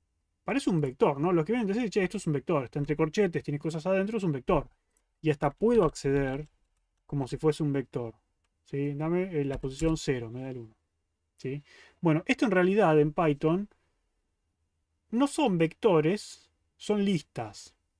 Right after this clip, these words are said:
Pero bueno, son listas, como ya les dije, en Python las listas están implementadas como vectores dinámicos, así que en definitiva son vectores, pero es una lista, ¿sí? Como toda lista, yo podría decir, por ejemplo, punto, eh, agregame algo al final de la lista,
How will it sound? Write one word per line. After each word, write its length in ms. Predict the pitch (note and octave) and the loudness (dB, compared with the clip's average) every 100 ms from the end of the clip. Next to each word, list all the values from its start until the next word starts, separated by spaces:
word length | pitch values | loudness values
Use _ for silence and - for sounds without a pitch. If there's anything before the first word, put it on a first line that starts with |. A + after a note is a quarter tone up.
| _ _ - | _ _ 0
Pero 120 | A#3 | 2
bueno, 180 | B3 D#3 | 4 2
son 260 | - A#3 | -2 -2
listas, 280 | A#3 A3+ F#3+ | -2 -2 -2
como 140 | E3 D#3 | -2 -2
ya 100 | G3 | -2
les 120 | G3 | -2
dije, 220 | D3+ D3 | 0 0
en 100 | C#3+ | 0
Python 300 | E3 E3+ F3 | 0 0 0
las 80 | C#3+ | 0
listas 220 | D3+ D3+ | -2 -6
están 180 | - D3+ | -4 -2
implementadas 500 | C#3+ C#3 C3+ D3 B2 | 0 -2 -2 -4 -4
como 220 | C#3+ C3 | -6 -6
vectores 320 | C3 D3+ C#3+ | -4 -2 0
dinámicos, 540 | D3 D3+ D3+ D3+ D#3 _ _ - | 0 0 0 0 -4 _ _ -20
así 260 | - - | -10 -4
que 60 | C4 | 0
en 60 | |
definitiva 440 | E3+ D#3+ D3+ G3 E3+ | 0 0 0 0 -2
son 440 | - - C3+ B2 | -4 -4 -4 -4
vectores, 560 | A#2+ - C#3 C3 D3 - _ _ _ _ - | -8 -2 0 0 -4 -8 _ _ _ _ -4
pero 240 | A#3 A3+ - | -4 -2 -6
es 140 | G3+ | -2
una 120 | G3 | 2
lista, 420 | D3 A2+ - G#2 _ _ | 2 -2 -10 -16 _ _
¿sí? 280 | - D3+ F3 - _ - | 0 2 2 -4 _ -6
Como 240 | D3 D3 | -2 0
toda 180 | G3 G#3 | 2 4
lista, 340 | A#3 - A3 | 2 0 -2
yo 180 | G3 D#3 | 0 0
podría 340 | D3 D3 D#3+ | 2 4 4
decir, 220 | D3 F#3+ F3 | 2 -2 -2
por 140 | D3 | -2
ejemplo, 560 | C3+ E3+ D#3 D#3+ G3+ A3+ _ _ _ _ _ _ _ _ | -2 -2 0 0 0 -4 _ _ _ _ _ _ _ _
punto, 640 | D#3 D3+ C#3+ F3 F#3 G3 - | 0 0 0 0 -2 -4 -8
eh, 560 | C3 B2+ B2 B2 B2 A#2+ _ _ _ _ | -4 -4 -4 -4 -6 -10 _ _ _ _
agregame 580 | C#3 C3+ C#3 F3 F#3+ F3+ | -2 0 2 4 4 4
algo 240 | E3+ C#3+ | 4 2
al 80 | C3+ | 0
final 180 | C3+ C#3 | -2 -2
de 60 | C#3 | 0
la 100 | C#3+ | 0
lista, 440 | C#3+ - C#3+ | -2 -2 -2